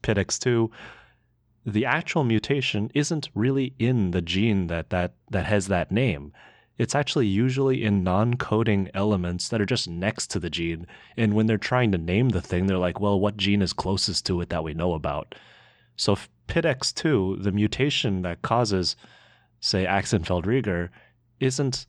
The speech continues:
typically actually in the Pit X T, Pit X two gene itself.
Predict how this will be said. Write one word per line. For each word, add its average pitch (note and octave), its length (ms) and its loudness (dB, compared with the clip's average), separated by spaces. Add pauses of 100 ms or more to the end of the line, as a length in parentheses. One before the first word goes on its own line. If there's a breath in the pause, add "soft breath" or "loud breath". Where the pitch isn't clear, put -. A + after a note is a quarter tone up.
(280)
typically A#2 460 0
actually G2+ 420 0
in G#2 280 2
the E2+ 80 -6
Pit - 220 0
X - 280 -2
T, F2+ 360 -2 (220)
Pit G2+ 140 0
X F#2+ 180 -2
two F2 160 -4
gene F2+ 240 -2
itself. F#2+ 480 -2